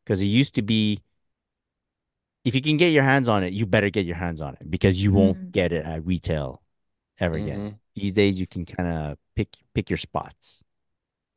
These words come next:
Speaker 3: Yeah, that's the thing too. A lot of stuff is sitting more now.
Speaker 1: Mm-hmm.
Speaker 2: Mm-hmm.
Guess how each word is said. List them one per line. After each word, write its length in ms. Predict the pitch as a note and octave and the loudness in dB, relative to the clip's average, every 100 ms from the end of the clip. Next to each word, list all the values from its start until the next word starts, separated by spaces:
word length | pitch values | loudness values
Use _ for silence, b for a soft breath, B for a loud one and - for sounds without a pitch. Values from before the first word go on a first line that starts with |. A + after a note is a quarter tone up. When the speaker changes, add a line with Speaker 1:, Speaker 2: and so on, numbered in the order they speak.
| B B B - | B B B -10
Speaker 3:
Yeah, 200 | C#3+ D3+ | -2 0
that's 160 | D#3 E3+ | 2 0
the 80 | |
thing 180 | F3+ F3+ | 2 2
too. 160 | E3+ C3 | 4 4
A 40 | |
lot 120 | A#2 | 4
of 120 | D3 D3+ | 4 2
stuff 260 | - E3 | 0 2
is 200 | C3 - | 0 -2
sitting 460 | - A2 B2+ D#3 D3+ | -2 0 0 -2 -4
more 180 | D3 D3+ | -4 -2
now. 300 | E3 F#3+ - _ - | -4 -6 -8 _ -4
Speaker 1:
Mm-hmm. 400 | A2+ A2+ D#2+ - | 0 2 0 -2
Speaker 2:
Mm-hmm. 440 | G3+ G3 F#3 F#3 | 0 0 -2 -4